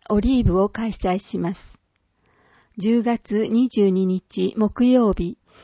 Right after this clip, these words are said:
午後一時から三時まで。浮貝町寺田四、社会福祉法人長寿会談話室キャロットにて。なお、認知症カフェオリーブの開催日は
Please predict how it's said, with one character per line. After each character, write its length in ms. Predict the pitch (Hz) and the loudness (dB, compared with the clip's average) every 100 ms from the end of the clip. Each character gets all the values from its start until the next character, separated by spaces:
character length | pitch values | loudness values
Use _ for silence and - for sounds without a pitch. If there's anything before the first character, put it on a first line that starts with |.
| _ | _
午 160 | 240 240 | 4 4
後 220 | 214 202 | 4 2
一 240 | 208 - 254 | -4 -4 -4
時 180 | 233 214 | -4 -6
か 200 | 196 185 | -8 -8
ら 200 | 180 - | -8 -12
三 320 | - 240 240 | -6 0 2
時 140 | 208 185 | 2 -2
ま 160 | 180 | -2
で。 220 | 180 220 - _ _ _ _ _ _ _ _ _ _ _ 214 | -6 -10 -14 _ _ _ _ _ _ _ _ _ _ _ -10
浮 260 | - 247 | -2 0
貝 240 | 269 262 233 | 2 0 -2
町 400 | - 180 180 - | -2 -2 -2 -4
寺 340 | - 220 220 202 | 0 0 0 0
田 280 | 214 214 - | -4 -4 -4
四、 320 | 214 220 170 - - - | 0 0 -2 -8 -20 -20
社 180 | - 226 | -6 -4
会 300 | - 254 254 | 0 0 0
福 220 | - - | 0 0
祉 180 | 240 233 | 0 0
法 260 | 247 240 208 | 2 2 2
人 260 | 185 175 | 0 -2
長 260 | - 240 233 | 0 2 2
寿 160 | 240 | 0
会 320 | 226 185 180 - | -2 -4 -4 -2
談 300 | 202 208 214 | 0 2 2
話 120 | 208 | 0
室 480 | - - - 170 - | -4 -14 -6 -6 -6
キ 120 | - 226 | -6 -2
ャ 60 | |
ロ 100 | 233 | -2
ッ 160 | 196 - | -2 -4
ト 100 | 170 | -4
に 160 | 202 | -4
て。 320 | - - - - _ _ _ _ _ _ _ _ _ - | -8 -12 -12 -12 _ _ _ _ _ _ _ _ _ -4
な 240 | 233 233 | -2 0
お、 160 | 208 - _ | -2 -4 _
認 240 | 214 262 | 0 0
知 160 | - 262 | -2 -8
症 260 | - 254 247 | -2 -2 0
カ 200 | 233 226 | -4 0
フ 100 | 190 | 0
ェ 160 | 185 - | 0 0
オ 80 | 214 | -2
リ 180 | 277 254 | 0 0
ー 20 | |
ブ 120 | 202 | 0
の 140 | 180 | -2
開 220 | - 226 220 | -4 -6 -4
催 300 | 233 220 165 | -2 -2 -2
日 160 | 175 | -2
は 200 | 180 185 | -4 -6